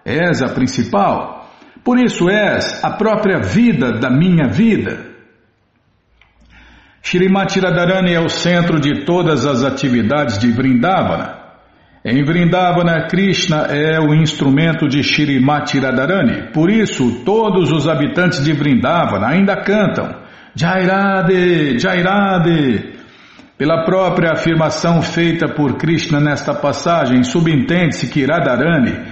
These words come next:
é a rainha de Vrindavana e que Krishna é simplesmente sua decoração. É como aquele devoto fala, né, Bimala? "Pra não falar de Vrindavana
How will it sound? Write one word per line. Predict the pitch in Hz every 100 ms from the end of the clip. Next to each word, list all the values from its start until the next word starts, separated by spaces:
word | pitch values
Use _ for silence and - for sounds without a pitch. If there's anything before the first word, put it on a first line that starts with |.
| - -
é | 160
a | 180
rainha | 160 147 170 175 147
de | 123
Vrindavana | 127 143 131 117 101 165 90 - - - - - -
e | 113 156 185 190 185
que | 190
Krishna | 175 190 196 - 180 180
é | 165 170
simplesmente | - 196 185 175 160 - 170 175 - 165
sua | - 190 170
decoração. | 135 131 139 135 - 214 160 - - - - _ _ _ _ -
É | 120
como | 117 139
aquele | 135 135 135
devoto | 123 113 123 117
fala, | - - 117 117
né, | 117
Bimala? | 107 107 101 - - - - - _
"Pra | 127 139
não | 160
falar | - 156 151
de | 139
Vrindavana | 147 147 135 104 147 135 113 98 101 -